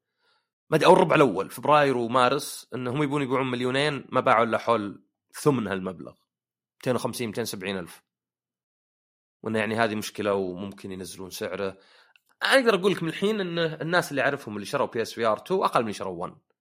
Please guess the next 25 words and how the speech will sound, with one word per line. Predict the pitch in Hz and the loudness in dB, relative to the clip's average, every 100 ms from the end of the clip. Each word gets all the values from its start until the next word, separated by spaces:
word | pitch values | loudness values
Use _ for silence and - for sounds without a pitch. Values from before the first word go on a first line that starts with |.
| _ _ _ _ _ _ _ _ _ _ | _ _ _ _ _ _ _ _ _ _
ما | 160 | 2
هو | 156 | 2
بشيء | - 107 | 2 0
علمي، | 139 151 143 - _ _ _ _ _ | 2 0 -4 -8 _ _ _ _ _
بس | - 139 | -8 -2
أقدر | 190 147 | 0 0
أقول | 143 151 170 | -2 -4 -6
لك | - | -8
إن | 156 147 | -6 -6
المبيعات | 143 131 127 151 143 | -4 -4 -2 -2 -4
بتكون | - - 147 123 | -12 -10 -6 -4
أقل | 139 123 110 | -2 -2 -2
من | 107 107 | -6 -2
ون | 120 175 160 | 0 0 -2
لو | 151 | -2
بحسب | 143 135 - 107 | 0 -2 -4 -6
بس | 107 101 - - _ _ _ - | -4 -4 -8 -16 _ _ _ -4
ذا | |
اللي | 110 | -2
يسمونه | 95 113 107 95 90 | -2 -6 -2 -2 -2
anecdotal | 98 - 104 92 92 | -4 -4 -4 -4 -8
evidence، | 90 85 - - | -8 -14 -16 -10
إن | 104 | -6
أنا | 107 101 | -4 -4
يعني | 98 90 90 92 | -6 -6 -10 -12